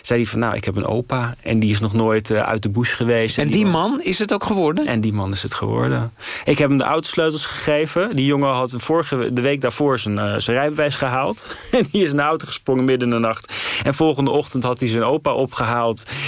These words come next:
Speaker 1: die met eerste licht de zee ziet voor de allereerste keer.
Speaker 2: Ja.
Speaker 1: En niet weet wat het is. En denkt dat het een illusie is, de zee. Dus hij is er van, ja.
Speaker 2: Ja, ik, ik dacht dat hij bijna blind was, want het licht is een soort van uit zijn ogen weg.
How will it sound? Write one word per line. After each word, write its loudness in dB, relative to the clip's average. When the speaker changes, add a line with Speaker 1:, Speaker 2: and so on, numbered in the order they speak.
Speaker 1:
die 2
met 2
eerste 0
licht 0
de 0
zee 2
ziet -2
voor -2
de 2
allereerste 0
keer. 2
Speaker 2:
Ja. 0
Speaker 1:
En 2
niet 0
weet 0
wat -2
het -4
is. -4
En 2
denkt 2
dat 0
het 0
een 2
illusie 0
is, -2
de 2
zee. 2
Dus 2
hij 2
is -4
er 0
van, -6
ja. 0
Speaker 2:
Ja, 0
ik, -4
ik -8
dacht -2
dat 0
hij 0
bijna 0
blind 2
was, 0
want 0
het -2
licht 2
is -2
een -4
soort 0
van -2
uit -2
zijn 0
ogen 0
weg. -2